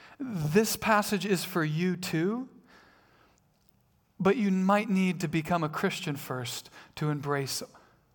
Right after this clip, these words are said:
all of the goodness in this passage.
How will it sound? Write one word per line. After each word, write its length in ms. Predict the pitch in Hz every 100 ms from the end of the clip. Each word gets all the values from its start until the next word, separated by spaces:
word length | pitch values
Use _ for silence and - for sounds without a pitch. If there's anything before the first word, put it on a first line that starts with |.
| _ _ _ _ _ -
all 180 | 147 156
of 100 | 139
the 100 | 151
goodness 500 | 156 151 143 120 151
in 100 | 135
this 160 | 127
passage. 800 | - 139 127 - - _ -